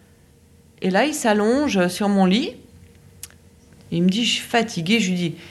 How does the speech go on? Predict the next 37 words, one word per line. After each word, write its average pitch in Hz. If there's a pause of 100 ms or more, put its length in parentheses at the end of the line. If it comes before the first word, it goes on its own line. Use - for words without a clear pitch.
(160)
Repose-toi 208
deux 226
min-, 180
cinq 233
minutes, 214
dors 226
un 202
peu 294
et 208
après 269
tu 277
repars 208
chez 226
toi, 277
euh, 156
si 190
tu -
n-, » 170 (280)
bon. 165 (720)
Et 185
là, 180
blackout. 180 (580)
Je 165
ne 196
sais 196
plus, 175
je 160
m'endors 160
à 196
côté 147
de 120
lui. 98 (2250)
Je 175
me 208
réveille 233
le 220
lendemain, 220